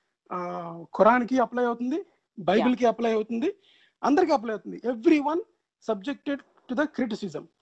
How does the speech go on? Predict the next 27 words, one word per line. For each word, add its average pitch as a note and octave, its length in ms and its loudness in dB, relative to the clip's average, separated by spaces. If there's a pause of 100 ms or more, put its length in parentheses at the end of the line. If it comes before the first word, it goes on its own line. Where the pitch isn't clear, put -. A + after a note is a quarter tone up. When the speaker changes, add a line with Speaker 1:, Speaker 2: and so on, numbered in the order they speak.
Speaker 2:
బైబిల్ F#3 360 4
Speaker 1:
అంతే C#4 40 8
తప్ప C4+ 100 4
Speaker 2:
ఆడమ్ G#3+ 300 8
and A3+ 180 6
ఈవ్ A#3 140 0
స్టోరీ G3+ 420 4
అయినా, G3 320 -2 (200)
ఎస్. F#3+ 140 -2
Speaker 1:
ఆడమ్ C4 260 2
and B3+ 160 -6
ఈవ్ B3 120 -8
స్టోరీ A#3+ 280 -2
కూడా C4+ 240 0
ఫిక్షనల్ A3 360 -8
స్టోరీయే. E3 340 -10 (400)
ఈ G#3+ 60 4
Speaker 2:
ఎస్. G#3+ 60 2
Speaker 1:
స్టోరీలన్నీ C4 520 6
కూడా G#3 340 0 (400)
ప్రతిదీ A#3+ 360 2
అంతే G3+ 220 0
తప్ప B3+ 240 2 (540)
రామాయణ B3+ 340 -2
మహాభారతాన్ని B3 640 -4
విమర్శించడమే A#3 540 -4
కాదు. F#3 320 -6